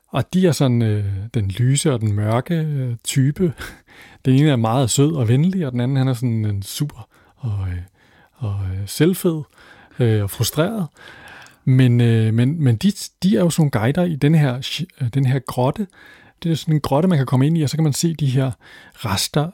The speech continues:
af, hvad der foregik dengang i Maya-tiden. Der ligger simpelthen nogle ofre for de her,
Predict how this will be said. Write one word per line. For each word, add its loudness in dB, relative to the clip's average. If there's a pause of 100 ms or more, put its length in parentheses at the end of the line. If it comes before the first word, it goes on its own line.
af, 0
hvad 0
der 0
foregik -4
dengang -2
i -2
Maya-tiden. -4
Der -2
ligger 0
simpelthen 0
nogle -2 (460)
ofre -2 (140)
for -4 (160)
de 2
her, -4